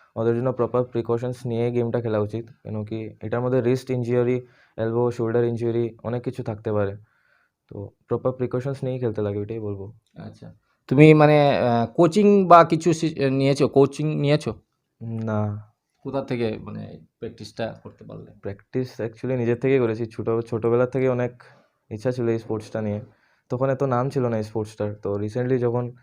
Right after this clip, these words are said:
Speaker 1: এই স্পোর্টসটা এত প্রচলিত হলো আমাদের ইন্ডিয়াতে, তখন ভাবলাম যে না, কিছু একটা স্কোপ তো বানাতে পারি। তো নিজের থেকেই প্র্যাকটিস করে আর কি, কেন কি আমাদের এখানে তো এত সেই এরকম অ্যাসোসিয়েশন বা
Speaker 2: স্কোপের সুযোগটা তুমি নিয়েছো?
Speaker 1: হ্যাঁ।
Speaker 2: হ্যাঁ, কিভাবে? বাহ, very good। মানে এই গেমসে তোমার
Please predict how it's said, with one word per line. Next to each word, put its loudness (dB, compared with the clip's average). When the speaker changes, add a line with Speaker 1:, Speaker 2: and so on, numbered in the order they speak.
Speaker 1:
এই -4
স্পোর্টসটা -4
এত -2
প্রচলিত -4
হলো 0
আমাদের -2
ইন্ডিয়াতে, -2
তখন -10
ভাবলাম -6
যে -8
না, -8
কিছু -10
একটা -4
স্কোপ -4
তো -2
বানাতে -4
পারি। -6
তো -12
নিজের -4
থেকেই -2
প্র্যাকটিস -8
করে -6
আর -6
কি, -12
কেন -8
কি -6
আমাদের -4
এখানে -6
তো -2
এত -6
সেই -4
এরকম -4
অ্যাসোসিয়েশন -4
বা 0
Speaker 2:
স্কোপের 12
সুযোগটা 8
তুমি 2
নিয়েছো? 0
Speaker 1:
হ্যাঁ। -12
Speaker 2:
হ্যাঁ, 4
কিভাবে? 6
বাহ, 8
very 10
good। 8
মানে 6
এই 4
গেমসে 8
তোমার 6